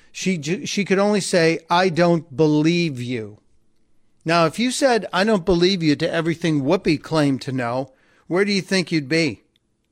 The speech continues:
I certainly don't think you'd be lasting on The View very long because Whoopi would make sure you weren't there.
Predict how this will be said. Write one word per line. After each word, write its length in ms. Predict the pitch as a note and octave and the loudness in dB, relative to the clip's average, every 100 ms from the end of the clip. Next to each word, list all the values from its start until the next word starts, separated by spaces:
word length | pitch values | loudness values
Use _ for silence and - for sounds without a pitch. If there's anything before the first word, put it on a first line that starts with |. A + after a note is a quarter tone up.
| - | -6
I 160 | D3+ | -4
certainly 500 | C#3+ - B3+ A#3 F#3+ | -4 -2 -2 0 0
don't 240 | E3 E3 D3+ | 2 0 0
think 220 | E3+ C#3+ | -2 -2
you'd 100 | C#3+ | -2
be 140 | C#3+ | 0
lasting 520 | C3+ D#3+ D#3 - D#3 | 0 0 0 0 -2
on 180 | C#3 C#3 | 0 -2
The 100 | B2+ | -4
View 280 | A#2+ D#3 E3+ | -2 0 0
very 300 | C3 B2+ B2 | 0 -4 -4
long 300 | A#2+ C3 E3+ | -6 -6 -4
because 460 | F#3 F3+ F3+ F3+ E3 | -6 -2 -2 -2 -4
Whoopi 360 | D#3+ F3+ G3 | -4 -4 -4
would 220 | E3+ F3 | -2 -2
make 180 | E3 F3 | -2 -4
sure 220 | - G3+ | -2 0
you 160 | G#3 G#3+ | 0 -2
weren't 280 | A3 A#3+ - | 0 -2 0
there. 340 | A#3 E3 G#2 | 0 0 -4